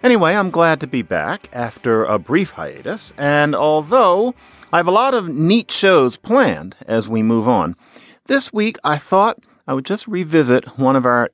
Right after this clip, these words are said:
general themes, 'cause I want to just have a little fun, which is that language is always changing, and not just in terms of slang and terminology, but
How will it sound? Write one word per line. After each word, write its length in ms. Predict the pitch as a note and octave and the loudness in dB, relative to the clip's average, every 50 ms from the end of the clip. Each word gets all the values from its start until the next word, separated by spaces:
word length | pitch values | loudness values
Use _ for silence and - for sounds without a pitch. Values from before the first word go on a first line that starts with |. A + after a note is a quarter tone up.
| - | -10
general 460 | F2+ - - B2 C3 D3 E3 E3 E3+ F3 | -14 -4 0 0 2 2 0 -2 -2 -4
themes, 440 | - - A2+ F#2+ F2 D#2+ E2+ F#2 | -4 -4 -2 0 0 0 -2 -4
'cause 140 | - - G2 | -8 -6 -4
I 60 | G#2 | -4
want 240 | G2+ A2 B2+ C#3+ C#3 | -2 -2 -4 -6 -6
to 20 | - | -6
just 220 | B2+ - - - | -8 -10 -12 -12
have 240 | - - C3 C#3 C3+ | -6 -4 -2 -2 -2
a 60 | C3 | -4
little 180 | B2+ A#2+ A#2+ A2+ | -6 -6 -8 -10
fun, 400 | - - - G#2+ F2 D2 - - _ _ _ _ _ _ _ _ _ _ | -4 -2 0 0 0 -2 -8 -14 _ _ _ _ _ _ _ _ _ _
which 200 | C#3 D#3 - - | 0 0 2 4
is 400 | A3+ A#3+ G3 C#3+ C#3+ E3 F3 - - - - - - _ - | 2 4 4 2 0 -2 -6 -12 -16 -20 -20 -20 -20 _ -2
that 140 | C3 C3+ - | 0 0 2
language 680 | C3+ C#3 C#3+ E3 F3+ G3 F#3+ G#3 A3+ A#3 - - - _ _ _ _ | 2 2 4 4 2 2 2 0 -2 -2 -4 -10 -20 _ _ _ _
is 80 | B2 - | -2 0
always 380 | - G#3 A2+ C#3 G#3+ A#3+ - | 2 4 4 2 2 -2 -6
changing, 560 | - - C3+ A2 F2+ D#2 D2 C#2 - - F3+ - _ _ _ _ _ _ _ - | -6 -4 -4 -4 -4 -6 -8 -14 -16 -16 -16 -16 _ _ _ _ _ _ _ -4
and 240 | A2+ A2+ A#2 A#2 | 0 2 2 4
not 240 | A#2 B2 C#3 D#3 - | 4 4 2 0 0
just 240 | - - F3+ - - | 0 -2 -2 0 -2
in 100 | F3+ E3 | -4 -2
terms 280 | - E3 D#3 D#3 D3 D3+ | 0 0 0 2 0 -2
of 100 | C3+ - | -4 -4
slang 500 | - - - C3+ B2+ C3 C3+ C3+ C3+ C3 | -6 -4 0 2 2 4 4 4 4 2
and 100 | B2 A#2+ | 2 0
terminology, 680 | - C3 A#2+ A#2 A#2 C#3 F3+ G3+ F#3 E3 C#3 B2+ D3 C#3 | 0 0 2 2 4 4 2 2 0 -2 -2 -4 -4 -4
but 220 | - G2+ - | -4 -6 -6